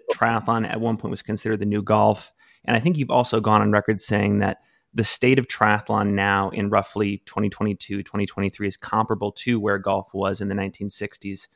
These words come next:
What exactly changed for golf? Like, what were the for-, like, what were, what were the forces that enabled golf to, like, step outside, maybe sort of like a participation model and become much more of a pro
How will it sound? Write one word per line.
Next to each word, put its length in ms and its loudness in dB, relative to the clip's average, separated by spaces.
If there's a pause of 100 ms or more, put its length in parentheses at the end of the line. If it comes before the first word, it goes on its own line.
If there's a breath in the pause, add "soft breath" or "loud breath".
(420)
What 360 6
exactly 580 0
changed 520 -4
for 280 -4
golf? 300 -2
Like, 120 -2
what 160 4
were 100 4
the 100 2
for-, 360 0
like, 140 -4 (240 soft breath)
what 340 0
were, 200 0 (180)
what 340 -4
were 60 -2
the 80 -2
forces 600 -4
that 120 -2
enabled 540 -2 (420)
golf 380 2
to, 160 -6
like, 240 -4
step 420 -4
outside, 640 0
maybe 400 -4 (220 soft breath)
sort 160 -4
of 80 -6
like 100 -6
a 60 -4
participation 840 -2
model 300 0
and 100 -2
become 340 -4
much 300 -4
more 240 -2
of 80 -6
a 80 -4
pro 640 -2